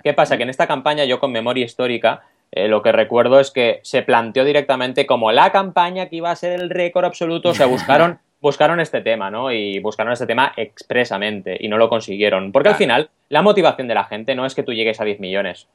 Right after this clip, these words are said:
Speaker 1: o a veinte o a treinta. La motivación de la gente es el producto. Es que
Speaker 2: Totalmente.
Speaker 1: realmente les guste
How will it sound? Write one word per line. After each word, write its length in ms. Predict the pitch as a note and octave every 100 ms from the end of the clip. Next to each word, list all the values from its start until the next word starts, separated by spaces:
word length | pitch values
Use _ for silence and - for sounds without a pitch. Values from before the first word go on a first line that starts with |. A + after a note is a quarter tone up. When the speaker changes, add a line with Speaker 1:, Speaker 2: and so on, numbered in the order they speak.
| _ -
Speaker 1:
o 100 | A2+
a 40 |
veinte 320 | G#2+ A#2+ B2 C#3
o 80 |
a 80 | A2+
treinta. 360 | - A2+ A#2 F2+
La 80 | G2
motivación 420 | G2+ A2 A2+ D3+
de 60 |
la 100 | E3+
gente 200 | D3+ C3+
es 60 | D3+
el 100 | D3+
producto. 500 | - G2+ A#2+ - - _ _
Es 60 |
que 40 | _ B2 G#2
Speaker 2:
Totalmente. 60 |
Speaker 1:
realmente 600 | C#3 C3+ C3 - D#3 E3+
les 200 | A#2+ A2+
guste 520 | G#2+ C#3+ D#3+ - G3+